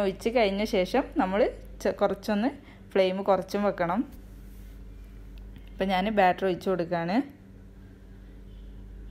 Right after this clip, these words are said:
ഇത് ഒഴിക്കുന്ന സമയത്ത് നല്ല ഫ്ലെയിമിലായിരിക്കണം. അപ്പോൾ മാത്രമേ ഇതിൽ നല്ലൊരു, ഏഹ്, ബബിൾ പോലെയൊക്കെ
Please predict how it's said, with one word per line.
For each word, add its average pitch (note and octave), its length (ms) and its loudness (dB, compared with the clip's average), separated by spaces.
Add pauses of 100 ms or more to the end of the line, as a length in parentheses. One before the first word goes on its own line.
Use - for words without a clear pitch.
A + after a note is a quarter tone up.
(280)
ഇത് - 140 0
ഒഴിക്കുന്ന G#3 340 4 (140)
സമയത്ത് G3+ 400 4 (920)
നല്ല F#3+ 280 6 (100)
ഫ്ലെയിമിലായിരിക്കണം. F#3 840 4 (580)
അപ്പോൾ G3 240 2
മാത്രമേ G3+ 320 4 (400)
ഇതിൽ F#3+ 180 4 (220)
നല്ലൊരു, F#3+ 440 6 (360)
ഏഹ്, F#3 280 2
ബബിൾ F#3 220 6 (100)
പോലെയൊക്കെ F#3+ 420 4